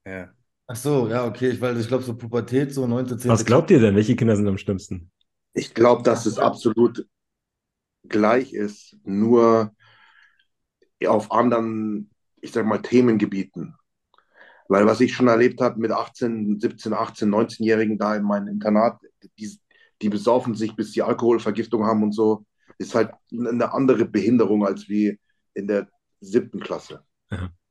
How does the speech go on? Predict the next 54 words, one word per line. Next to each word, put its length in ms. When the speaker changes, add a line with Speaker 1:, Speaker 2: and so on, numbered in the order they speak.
Speaker 4:
Ist 140
schon 100
Speaker 1:
Ich 60
glaub, 180
die 80
El-, 160
die 120
Älteren 380
lassen 240
sich 100
halt 140
dann 140
noch 260
weniger 300
sagen, 280
ne? 140
Wenn 120
einer 200
keinen 260
Bock 180
auf 100
dich 120
hat, 160
dann 140
lässt 180
das 100
noch 160
mehr 180
raushängen 440
und 200
der 100
gibt 180
dir 60
noch 120
mehr 120
Kontra 360
und 160
du 60
kommst 220
halt 100
dann 100
gar 140
nicht 140
mehr 100
dagegen 300
an. 120
Wahrscheinlich 320
so 100
Jüngere, 340
so 120
sechste, 320
fünfte 300
Klasse, 300
vielleicht 360